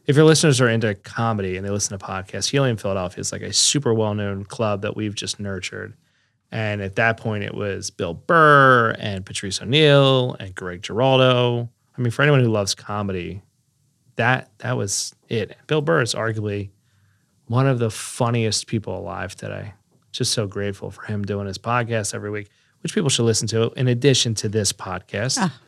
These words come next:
Speaker 1: on a weekly
Speaker 2: absolutely.
Speaker 1: and or monthly basis.
Speaker 2: Absolutely. We're right up there with him.
Speaker 1: Bill Burr and Greg Giraldo. That's me,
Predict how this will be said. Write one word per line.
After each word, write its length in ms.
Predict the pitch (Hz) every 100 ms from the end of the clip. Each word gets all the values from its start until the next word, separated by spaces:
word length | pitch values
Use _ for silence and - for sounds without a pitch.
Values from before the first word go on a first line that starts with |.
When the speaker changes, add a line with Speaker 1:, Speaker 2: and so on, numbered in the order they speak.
| _ _ 127
Speaker 1:
on 100 | 127
a 140 | 110
weekly 380 | 117 - 120 120 -
Speaker 2:
absolutely. 60 |
Speaker 1:
and 220 | 131 131
or 220 | 123 123 117
monthly 420 | 110 104 107 98
basis. 600 | 95 92 - 131 - -
Speaker 2:
Absolutely. 840 | 196 208 - 147 160 165 - 147 139 -
We're 140 | 170
right 220 | 165 165
up 120 | 160 -
there 160 | 151
with 220 | 143 143
him. 240 | 139 135 - -
Speaker 1:
Bill 160 | 123
Burr 420 | 123 117 107 104 92 _ _ _
and 80 | -
Greg 200 | 107 104
Giraldo. 500 | 101 107 101 104 104 104 _ _ _ _ -
That's 240 | 117 -
me, 220 | 104 95